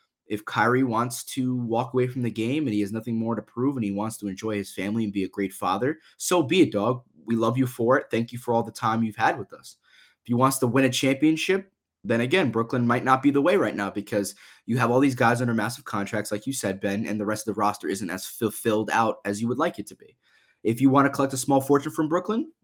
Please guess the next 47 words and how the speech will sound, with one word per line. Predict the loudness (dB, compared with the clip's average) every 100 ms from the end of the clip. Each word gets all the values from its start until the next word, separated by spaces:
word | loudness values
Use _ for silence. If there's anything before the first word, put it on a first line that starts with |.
| -6
go | 0 0
ahead. | 0 -4
I'm | -4 -6
sure | -2 -2
you | -2
can | 0
do | 0
that | 0 -2
too. | -2 -2 -4 _ _ _ _ _ 4
Um, | 8 8 8 2 -2 _
at | 2 4
the |
end | 6
of | 6
the | 8
day, | 8
it's | 8 2
really | 2 4
up | 4
to | 2
their | 2
decision. | 2 2 0 0 -4
We | -4
can | -2 -2 -2
theorize | 2 4 6 6 6 4 0 -2
and | -4
do | 0 2
all | 2
these | 0 -4
things, | -2 -2 -2
but | -4
they're | -4 -2
human | 0 -2
beings | 0 -2 -4
at |
the | -6
end | -4
of | -2
the |
day, | -2
and | -2 -2
they |
will | -2
make | -2 -4
a | -6
decision, | -6 -6 -4 -6 -8 -18 _ _ _ 0
um, | 2 2 0 -4